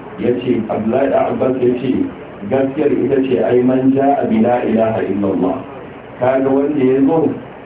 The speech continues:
da la ilaha illallah, "wa saddaqa bihi," kuma ya gaskata shi, ya'ni Rasulullah.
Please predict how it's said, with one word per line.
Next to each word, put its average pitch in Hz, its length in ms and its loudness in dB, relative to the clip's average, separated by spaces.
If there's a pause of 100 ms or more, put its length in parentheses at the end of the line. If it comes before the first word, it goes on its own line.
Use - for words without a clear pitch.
(140)
da 113 140 2
la 123 260 2
ilaha 139 440 2
illallah, 135 600 2 (160)
"wa 123 240 0
saddaqa 139 680 -2
bihi," 110 500 0 (200)
kuma 139 240 2
ya 143 160 4
gaskata 120 680 0
shi, 107 300 -2
ya'ni 120 480 0
Rasulullah. 107 720 0